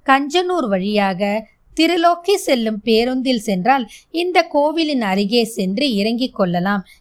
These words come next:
இங்க இருக்கிற ஈஸ்வரனையும் அம்பாளையும் வணங்கி, மேலும் நம்மளுடைய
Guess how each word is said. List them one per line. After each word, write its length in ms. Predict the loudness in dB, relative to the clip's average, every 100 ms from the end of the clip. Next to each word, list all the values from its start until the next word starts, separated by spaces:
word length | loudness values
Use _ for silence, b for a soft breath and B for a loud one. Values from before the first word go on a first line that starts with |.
| -6
இங்க 200 | -2 2
இருக்கிற 280 | 0 2 0 0
ஈஸ்வரனையும் 800 | -2 -6 -4 -2 -2 -2 -4 -4
அம்பாளையும் 560 | -4 0 0 0 -2 -4
வணங்கி, 460 | -4 -4 -2 -2 -2 -6 b b
மேலும் 440 | 0 2 2 0 -4
நம்மளுடைய 600 | -4 -2 0 0 0 -2